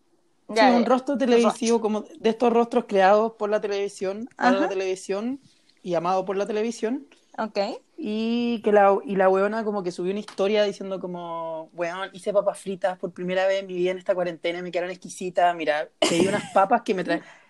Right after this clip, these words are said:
Speaker 1: pidió unas papas cortadas como fritas y la weona las cortó como más chiquititas, las frió, las metió en aceite, weón, muy fácil hacer papas fritas.
Speaker 2: Oye, sí, solo vi que la huevearon mucho,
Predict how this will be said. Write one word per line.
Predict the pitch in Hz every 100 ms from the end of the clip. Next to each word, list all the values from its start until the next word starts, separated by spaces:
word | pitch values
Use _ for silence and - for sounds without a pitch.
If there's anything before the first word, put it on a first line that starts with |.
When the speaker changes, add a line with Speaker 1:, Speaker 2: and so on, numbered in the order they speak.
| _ - - -
Speaker 1:
pidió | - 175
unas | 202 -
papas | 190 196 -
cortadas | 196 - - 180 151 151
como | 160 147 135 135
fritas | - 185 170 160 220 - -
y |
la | 165
weona | 160 175 196
las | 190
cortó | - 165 190
como | 190 202 196 190 -
más | 185 185
chiquititas, | 233 202 247 202 214 -
las | 190 180
frió, | 190 180 202
las | 214
metió | 196 196
en | 202
aceite, | - 214 - 208
weón, | 202 214 -
muy | 240 262 277
fácil | 277 - 240 - 240
hacer | 226 262
papas | 233 240 -
fritas. | 190 - - - - - - _ _ _ - - - - -
Speaker 2:
Oye, | 214 208 202 214
sí, | 269 262
solo | 320 370
vi | 392
que | 381
la | 339
huevearon | 302 320 320 311
mucho, | 285 269 202 - 165